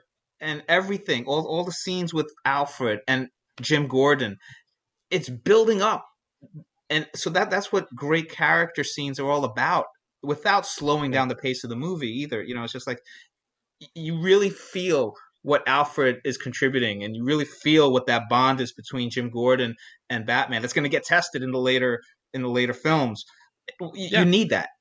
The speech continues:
Speaker 1: So in this case,
Speaker 3: Yeah,
Speaker 1: I
Speaker 3: it's
Speaker 1: think
Speaker 3: all,
Speaker 1: the
Speaker 3: it's all
Speaker 1: origin
Speaker 3: about
Speaker 1: story really
Speaker 3: motivation.
Speaker 1: worked
Speaker 3: That, that's the
Speaker 1: with
Speaker 3: thing.
Speaker 1: Batman.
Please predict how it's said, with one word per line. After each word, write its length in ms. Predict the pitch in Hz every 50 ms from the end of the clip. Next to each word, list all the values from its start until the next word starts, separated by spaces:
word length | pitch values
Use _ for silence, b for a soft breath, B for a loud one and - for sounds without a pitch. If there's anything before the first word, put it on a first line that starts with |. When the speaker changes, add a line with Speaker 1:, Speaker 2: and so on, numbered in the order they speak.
| _
Speaker 1:
So 280 | - - 151 143 139 - -
in 80 | 156 156
this 160 | 175 180 -
case, 300 | - - 190 170 156 147 -
Speaker 3:
Yeah, 80 | 262
Speaker 1:
I 20 | 226
Speaker 3:
it's 100 | 185 160
Speaker 1:
think 100 | 190 254
Speaker 3:
all, 60 | 269
Speaker 1:
the 40 | -
Speaker 3:
it's 80 | 262 277
all 20 |
Speaker 1:
origin 140 | 294 277 294
Speaker 3:
about 120 | 277 277 262
Speaker 1:
story 160 | - 131 127
really 100 | 123 127 147
Speaker 3:
motivation. 300 | 165 180 175 170 147 147
Speaker 1:
worked 260 | 151 156 151 131 - _ _
Speaker 3:
That, 220 | - 180 220 -
that's 180 | 202 202 214 123
the 60 | -
Speaker 1:
with 120 | 247 160
Speaker 3:
thing. 240 | 127 247 226 165 131 127
Speaker 1:
Batman. 180 | - 107 104